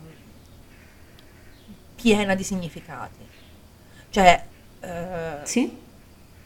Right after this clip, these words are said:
Speaker 1: so-, son le
Speaker 2: Sì, sì, è
Speaker 1: ragazze
Speaker 2: vero.
Speaker 1: che te la devono dare, se non te la danno non va bene, se te la danno non va bene lo stesso, è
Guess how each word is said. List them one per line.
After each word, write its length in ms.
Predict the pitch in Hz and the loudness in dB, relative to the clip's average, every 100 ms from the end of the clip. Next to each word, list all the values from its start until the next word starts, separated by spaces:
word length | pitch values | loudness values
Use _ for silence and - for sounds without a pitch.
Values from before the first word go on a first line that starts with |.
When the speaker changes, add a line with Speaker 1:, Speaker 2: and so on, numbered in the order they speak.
| - - | -20 -10
Speaker 1:
so-, 300 | - 233 - - - - - | -4 -4 -4 -20 -20 -20 -8
son 380 | - 240 196 | 2 4 4
le 160 | 190 214 226 | 2 2 0
Speaker 2:
Sì, 200 | 220 262 | 4 4
sì, 120 | 285 | 6
è 60 | 202 | 2
Speaker 1:
ragazze 120 | 190 | 2
Speaker 2:
vero. 120 | 170 | 0
Speaker 1:
che 160 | 196 - | -4 0
te 100 | 190 | 2
la 100 | 202 | 6
devono 380 | 269 285 247 220 | 6 8 8 8
dare, 320 | 233 262 254 | 8 10 10
se 120 | 214 | 8
non 160 | 208 208 | -2 0
te 100 | 185 | 2
la 80 | |
danno 800 | 185 226 226 226 220 214 208 196 196 | 2 4 2 2 2 0 0 -2 -4
non 200 | 185 185 | -6 -4
va 100 | 175 | 0
bene, 420 | - 262 269 247 | 8 10 10 2
se 180 | 202 - | 0 -4
te 100 | 180 | 0
la 100 | 180 | 4
danno 360 | 196 196 190 | 2 2 -2
non 120 | 185 180 | -4 -4
va 80 | 170 | -2
bene 260 | 175 170 | 0 0
lo 80 | 175 | -4
stesso, 600 | - - 220 269 - | -6 -2 0 0 -2
è 60 | 233 | -4